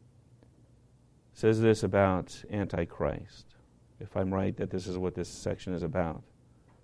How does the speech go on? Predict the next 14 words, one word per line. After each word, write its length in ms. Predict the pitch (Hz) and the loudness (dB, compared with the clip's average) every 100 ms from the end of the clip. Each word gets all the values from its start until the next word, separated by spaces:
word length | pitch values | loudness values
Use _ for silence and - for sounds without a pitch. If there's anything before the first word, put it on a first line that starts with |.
| _ _ - _ _ | _ _ -20 _ _
"He 140 | _ 110 | _ -2
shall 340 | - 113 107 | 4 6 6
come 640 | 95 - - 139 143 139 120 - - | 4 -4 2 4 6 2 -2 -12 -6
to 140 | 123 | 2
his 160 | 117 104 | 2 2
end 280 | 95 82 - - - - - _ - - _ _ _ | 0 -2 -8 -18 -20 -20 -20 _ -20 -20 _ _ _
with 140 | - - | -20 -16
none 500 | 73 98 95 85 73 - - - _ | -10 -6 -4 -6 -10 -16 -20 -20 _
to 60 | - | -20
help 300 | 123 90 90 | -12 -10 -10
him." 220 | - - - _ _ - - _ _ _ _ - _ _ _ - _ | -14 -16 -20 _ _ -20 -20 _ _ _ _ -20 _ _ _ -20 _
He 160 | 107 | -10
shall 540 | 101 - 117 113 110 107 - | -8 4 6 8 4 0 -14
come 480 | - 113 95 87 | -4 0 0 0